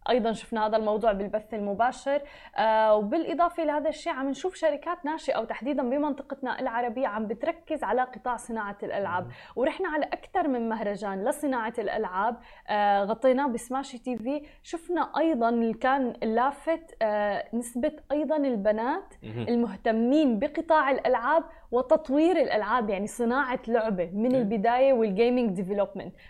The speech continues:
Speaker 2: مم.
Speaker 1: فهذا الشيء رائع جدًا، وواضح إنه لسه المستقبل كبير جدًا بالنسبة لقطاع الألعاب.
Speaker 2: مم.
Speaker 1: أما إذا بدنا ننتقل إلى ثاني خبر معنا لليوم، فنحكي عن،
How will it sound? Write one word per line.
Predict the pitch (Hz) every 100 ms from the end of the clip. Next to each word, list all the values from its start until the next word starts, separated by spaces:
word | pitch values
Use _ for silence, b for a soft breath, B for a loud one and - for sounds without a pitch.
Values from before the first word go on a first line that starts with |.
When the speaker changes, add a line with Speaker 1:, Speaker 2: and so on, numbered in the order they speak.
| B
Speaker 2:
مم. |
Speaker 1:
فهذا | 269 320 302
الشيء | - 294 269
رائع | 247 -
جدًا، | 226 226 330
وواضح | 381 349 330 285 -
إنه | 240
لسه | 254 - 247
المستقبل | 226 - - 220 233
كبير | 220 220 233 247
جدًا | 202 226 247
بالنسبة | 226 202 208 196
لقطاع | 202 190 190 - 175 - 196 214 185 -
الألعاب. | 196 185 160 131 185 -
Speaker 2:
مم. | 123 160 B B B -
Speaker 1:
أما | 302 349
إذا | 359
بدنا | 359 339
ننتقل | 302 381 370
إلى | - 254
ثاني | 240 294 294
خبر | 269 254 240
معنا | 247 247 226 208
لليوم، | 208 233 262
فنحكي | 262 240 220 233 - 269
عن، | 190 240 254